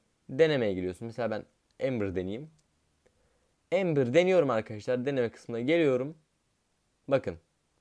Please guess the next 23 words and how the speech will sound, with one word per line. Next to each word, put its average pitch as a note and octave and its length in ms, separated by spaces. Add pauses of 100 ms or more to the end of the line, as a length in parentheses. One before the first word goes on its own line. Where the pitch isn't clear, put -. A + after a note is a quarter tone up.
(640)
Yapacağım F3 400
şey D#3+ 160
şu. G2+ 240 (840)
Şunları F#3+ 460
öldüreceğim C3 520
tamamen. A2+ 500 (720)
Şuradaki D3+ 580
botların D3+ 360
hepsini D3+ 240
öldüreceğim D3+ 280
ama E3+ 320 (320)
sakın - 460
ola E3+ 200
ki D3+ 120
ulti C#3 300
atmayın G#2 300
arkadaşlar. F#2 540 (580)
Sakın F3+ 420
ulti D3+ 260
atmayın. B2+ 400 (240)
Bu C#3 60
çok D3+ 220
önemli. A#2 440